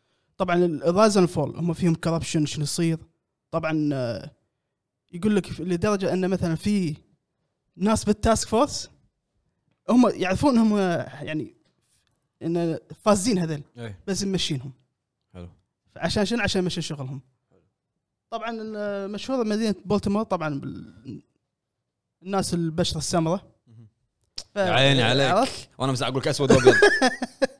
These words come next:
Speaker 1: لا،
Speaker 2: عيني
Speaker 1: ما يصير
Speaker 2: عليك.
Speaker 1: عنص-، عنصرية أخوي.
Speaker 2: أنا، أنا، أنا قاعد أقول اللي صار بالفيلم.
Speaker 1: <laughs> فطبعا يورونك شنو ال-، شنو اللي يصير لما شافه واحد مثلا بالبشرة السمراء، ومثلا التاسك فورس من الأبيض شلون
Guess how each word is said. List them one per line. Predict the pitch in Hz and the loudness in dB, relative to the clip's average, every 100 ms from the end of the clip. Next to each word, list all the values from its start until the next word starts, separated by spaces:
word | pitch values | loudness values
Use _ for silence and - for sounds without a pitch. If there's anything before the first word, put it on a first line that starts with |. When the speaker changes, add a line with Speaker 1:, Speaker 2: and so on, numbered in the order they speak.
| _ - | _ -12
Speaker 1:
لا، | |
Speaker 2:
عيني | 69 214 | 2 4
Speaker 1:
ما | 170 | 4
يصير | 127 - | 4 4
Speaker 2:
عليك. | 160 | 2
Speaker 1:
عنص-، | - | 0
عنصرية | 170 196 202 240 | 2 2 4 4
أخوي. | 170 156 - _ | 2 -4 -12 _
Speaker 2:
أنا، | 117 120 156 | -6 0 2
أنا، | 135 110 | 0 0
أنا | 123 | -4
قاعد | 120 113 | -4 -4
أقول | 135 | -4
اللي | 131 | -4
صار | 117 113 | -4 -6
بالفيلم. | 110 104 - | -6 -8 -2
Speaker 1:
<laughs> | 254 - 349 359 359 - - _ - _ - | 0 2 4 4 2 -4 -20 _ -20 _ -2
فطبعا | 208 196 190 185 180 175 156 113 123 - 202 202 | 0 2 2 0 0 -2 -4 -8 -16 -10 -4 0
يورونك | 196 190 190 180 | 2 2 0 0
شنو | - 175 160 | 0 0 0
ال-، | 151 139 92 76 - 143 - - _ | -2 -4 -8 -12 -14 -18 -18 -20 _
شنو | - 180 | -6 -4
اللي | 175 | -2
يصير | 170 190 175 170 | -2 0 0 -2
لما | 160 160 | -6 -4
شافه | 180 160 151 | -4 -6 -4
واحد | 156 151 143 | -4 -4 -6
مثلا | 143 127 | -8 -8
بالبشرة | 117 143 151 | -8 -8 -6
السمراء، | 143 156 139 143 - _ _ _ | -4 -4 -4 -8 -12 _ _ _
ومثلا | 151 147 131 170 160 156 | -14 -12 -10 -6 -6 -6
التاسك | 151 - 165 - | -6 -6 -6 -6
فورس | 180 156 - | -6 -6 -8
من | 156 | -8
الأبيض | 151 160 151 | -6 -8 -6
شلون | 175 165 | -4 -4